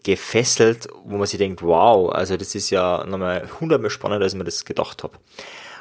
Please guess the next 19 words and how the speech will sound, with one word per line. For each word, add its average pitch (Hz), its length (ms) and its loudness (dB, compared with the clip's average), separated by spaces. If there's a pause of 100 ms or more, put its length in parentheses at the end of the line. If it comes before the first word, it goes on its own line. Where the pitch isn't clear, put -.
(300)
Und 107 560 6
genauso 120 320 2
ist 160 140 2
es, 175 180 4
also 117 320 4
in, 110 240 -6
in, 107 380 -10 (280)
auf 101 140 -4
Wienerisch 143 340 4
würde 127 120 0
man 120 80 -4
vielleicht 110 260 2
sagen, 113 160 4
also 104 140 4
der 92 180 0
Christian 113 320 -6
kommt 107 180 -4
aus 101 140 -2
Wien, 117 300 -6